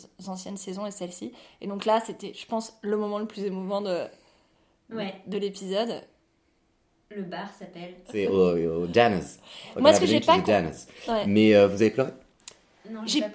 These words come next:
Speaker 2: pas pleuré.
Speaker 1: pleuré, mais j'ai été, euh, j'ai été émue. Euh,
Speaker 2: Moi, j'ai fait oh.
Speaker 1: Oh, c'est ça. <laughs> C'était l'épisode où tu faisais des petits bruits en regardant
Speaker 2: Oui.
Speaker 1: l'épisode. <laughs>
Speaker 3: C'était un peu du fanservice, cette scène.
Speaker 1: Grave,
Speaker 2: Bah,
Speaker 1: mais
Speaker 2: c'est
Speaker 1: tout
Speaker 2: du
Speaker 1: était du
Speaker 2: fanservice,
Speaker 1: fanservice,
Speaker 2: mais
Speaker 1: hein.
Speaker 3: Easter egg,
Speaker 2: c'était,
Speaker 3: même.
Speaker 2: c'était touchant,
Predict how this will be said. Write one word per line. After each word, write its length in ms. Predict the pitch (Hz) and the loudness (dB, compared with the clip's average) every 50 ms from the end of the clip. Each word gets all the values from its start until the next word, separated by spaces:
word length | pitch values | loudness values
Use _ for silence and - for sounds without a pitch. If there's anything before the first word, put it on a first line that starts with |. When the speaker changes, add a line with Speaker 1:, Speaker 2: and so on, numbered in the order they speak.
| - - | 4 4
Speaker 2:
pas 60 | 571 - | 4 4
pleuré. 300 | - - 330 339 339 330 | 2 2 2 4 4 4
Speaker 1:
pleuré, 180 | 330 359 370 349 | 4 2 2 2
mais 120 | 285 247 | 0 0
j'ai 260 | 220 214 240 247 240 | 0 0 0 2 2
été, 420 | 240 233 240 - 269 277 285 269 240 | 0 0 -2 -4 -2 0 2 4 4
euh, 180 | 220 214 214 | 4 4 2
j'ai 140 | 208 214 220 | 2 2 0
été 220 | 214 214 233 240 233 | 0 0 0 -2 -2
émue. 340 | 233 233 247 285 320 - - _ _ _ - | 0 -2 -4 -4 -6 -10 -16 _ _ _ -8
Euh, 380 | 233 226 220 214 202 196 190 185 | -4 -4 -2 -2 -2 -2 -4 -4
Speaker 2:
Moi, 80 | 175 170 | -6 -6
j'ai 240 | - 226 220 - 247 | -8 -10 -12 -14 -16
fait 80 | 247 - | -16 -18
oh. 1000 | 277 269 269 262 254 254 254 - - 320 330 330 330 330 320 320 320 330 339 370 370 | -20 -20 -20 -18 -16 -14 -12 -8 -6 -4 -2 0 0 0 0 -2 -2 -4 -6 -8 -8
Speaker 1:
Oh, 40 | 330 | -2
c'est 180 | 339 - 427 - | 0 2 2 4
ça. 180 | 285 262 - - - - - - - - | 4 2 2 2 0 -2 -4 -14 -14 -14
<laughs> 80 | 240 - - - - 440 | -14 -12 -10 -10 -10 -10
C'était 240 | - 320 247 294 294 | -10 -6 -4 -4 -2
l'épisode 360 | 285 294 269 294 302 330 330 | -2 -4 -4 -2 -2 -2 -2
où 40 | 330 | -2
tu 120 | - - 247 | -4 -4 -4
faisais 120 | 233 262 | -2 -2
des 100 | 247 233 | -2 -2
petits 240 | 214 - - - 262 | -4 -6 -6 -6 -6
bruits 260 | 220 226 233 254 285 | -4 -4 -2 -2 0
en 80 | 262 214 | 0 0
regardant 240 | 208 214 214 226 - | 0 0 0 0 0
Speaker 2:
Oui. 80 | 381 | 0
Speaker 1:
l'épisode. 480 | 427 403 403 381 320 240 254 254 254 - - 453 - - - | 0 0 -2 0 4 6 6 6 6 6 6 4 4 2 -6
<laughs> 280 | - - - - _ - | -14 -16 -20 -20 _ -6
Speaker 3:
C'était 120 | - - 127 | 0 2 4
un 60 | 123 | 4
peu 80 | 160 | 4
du 100 | 160 151 | 4 4
fanservice, 480 | 143 - 117 104 - 135 120 107 95 - - | 6 4 4 4 2 0 0 -2 -2 -4 -4
cette 120 | 98 90 | -4 -4
scène. 220 | - - 87 78 80 - - _ _ _ _ _ - | -4 -4 -4 -4 -4 -8 -12 _ _ _ _ _ -10
Speaker 1:
Grave, 320 | - - - 254 269 254 | -6 -2 2 4 4 4
Speaker 2:
Bah, 40 | 254 | 4
Speaker 1:
mais 60 | 269 | 2
Speaker 2:
c'est 60 | 269 202 | 2 2
Speaker 1:
tout 80 | 190 185 | 2 2
Speaker 2:
du 60 | 220 | 2
Speaker 1:
était 100 | - 320 | 2 2
du 100 | 285 277 - | 0 0 0
Speaker 2:
fanservice, 460 | - - - - 226 226 214 190 - | 0 0 0 2 0 0 0 0 -2
Speaker 1:
fanservice, 20 | |
Speaker 2:
mais 60 | 190 | -4
Speaker 1:
hein. 80 | 185 185 - - - | -6 -8 -10 -10 -8
Speaker 3:
Easter 240 | - - - 120 107 104 | -8 -2 0 2 2 4
egg, 140 | 101 87 80 | 2 2 0
Speaker 2:
c'était, 120 | 87 76 | -2 -4
Speaker 3:
même. 100 | 78 - - - - - _ | -6 -8 -10 -12 -20 -20 _
Speaker 2:
c'était 260 | - - 233 214 226 | -18 -18 -16 -16 -16
touchant, 580 | 214 - - 233 214 - 226 214 208 220 226 240 | -18 -18 -18 -20 -18 -16 -14 -14 -12 -12 -12 -14